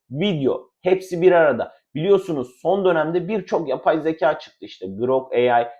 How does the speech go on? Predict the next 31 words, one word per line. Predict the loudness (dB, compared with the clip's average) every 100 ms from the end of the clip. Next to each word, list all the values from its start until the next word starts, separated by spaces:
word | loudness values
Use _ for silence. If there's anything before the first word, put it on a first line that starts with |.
| _
Gemini | -8 -4 -4 -4 -2 -2 0
A | 0
I, | -2 -8 _ _
Gemini | -4 -2 -2 -2 -4 -6 -16 -16
Nano, | -6 -2 -2 -2 0
Banana | 0 2 0 0 -2
Pro, | -2 4 4 4 -2 _ _
Chat | -4 -2 -2
G | -4 -4
P | -6 -8
T'nin | -4 -2 0
bazı | 2 2 0
modülleri. | -2 0 0 2 2 0 -4 _ _ -6
Bunların | -4 -2 -2 -2
hepsi | -2 -6 -6 -6 -8 -8 _ -6
bir | -4
metin, | -2 -2 -4 -4 -6 -6 _
görüntü | -2 2 2 0 -4 -6 -6
ve | -4 -2
sesi, | -2 -4 -4 -4 -6 -8 _
bir | -8 -4 -2 -2
videoyu | -2 2 2 2 0 -4
hepsini | -4 -4 -4 -6 -4
bir | 0
arada | 0 0 -2
kullanılarak | -2 0 0 0 0 0 -2 -2
farklı | -2 -2 -4 -4
bir | -2 -2 -4 _ _
multimedya | -6 -4 -2 -2 0 2
ortaya | 2 0 -4 -4
çıkartabiliyor. | -4 -2 -2 -2 -4 -2 -4